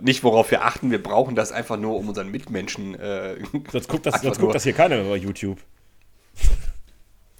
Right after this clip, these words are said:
Speaker 1: Ja, verschrecken wir noch die letzten zwei Leute, die es gucken, ja.
Speaker 2: <laughs> Ja.
Speaker 1: Die armen Säue. Ähm, ja, nee, mir geht's, äh, hervorragend an diesem, äh, wunderschönen grauen Ostersonntag. Bei dir scheint die Sonne, bei
Speaker 2: Nein.
Speaker 1: mir hab ich
Speaker 2: Nein,
Speaker 1: grad
Speaker 2: nein,
Speaker 1: die
Speaker 2: nein,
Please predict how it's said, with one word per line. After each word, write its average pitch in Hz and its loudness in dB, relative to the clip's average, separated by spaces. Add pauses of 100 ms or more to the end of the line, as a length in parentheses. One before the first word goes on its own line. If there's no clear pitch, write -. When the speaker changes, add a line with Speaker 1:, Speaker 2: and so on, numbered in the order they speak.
Speaker 1:
Ja, 113 2
verschrecken 131 0
wir 123 2
noch 120 2
die 120 0
letzten 123 -4
zwei 117 2
Leute, 120 2
die 113 -6
es - -10
gucken, 101 -4
ja. - 0 (920)
Speaker 2:
<laughs> 165 0
Ja. 139 -6 (1500)
Speaker 1:
Die 143 0
armen 135 0
Säue. 127 2 (240)
Ähm, 160 2
ja, 190 6
nee, 165 0
mir 127 -2
geht's, 151 -6
äh, 139 -4
hervorragend 127 0
an 117 -4
diesem, 117 -4
äh, 110 -2
wunderschönen 123 -2
grauen 127 4 (180)
Ostersonntag. 143 0
Bei 113 0
dir 175 -4
scheint 147 -4
die 127 -4
Sonne, 156 0
bei 123 -6
Speaker 2:
Nein. 107 -6
Speaker 1:
mir - -10
hab 151 -8
ich 110 -8
Speaker 2:
Nein, 117 -4
Speaker 1:
grad - -
Speaker 2:
nein, - -
Speaker 1:
die 123 2
Speaker 2:
nein, - 0